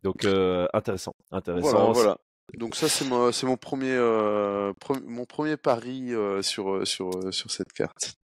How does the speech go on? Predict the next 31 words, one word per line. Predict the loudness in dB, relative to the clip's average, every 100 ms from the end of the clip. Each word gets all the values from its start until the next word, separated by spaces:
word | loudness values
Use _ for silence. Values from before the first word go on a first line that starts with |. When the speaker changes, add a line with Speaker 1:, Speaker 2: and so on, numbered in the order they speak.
| _ -20 -4
Speaker 1:
Et | 0
son, | 2 0 -2 -2 -4
son | -4 -6 -6
dernier, | -2 -2 -2 -4 -2 2 4
euh, | 4 4 2 0 -2
enfin, | -2 -2
juste | -2 -6
pour, | -6 -2
euh, | -2
compléter, | -2 -6 -6 -4
hein, | -4 -6 -14 _ -8
la | -8
dernière | -2 0 0 -2 -4
victoire | -6 -2 -2 -2
de | -2
Warley | 0 0 0
Alves, | 0 2 0 0 -8
c'est | -6 0 0
contre | 0 -4
Mounir | -4 -2 0 4
Lazzez | 4 4 2 2 -2
et | -4
c'est | -2 -4
sur | -4 -2 -2
un |
K | -2 0
O | 0
au | -2
premier | -6 -6 -4
round. | -2 -4 -6
Donc, | -12 -14 -18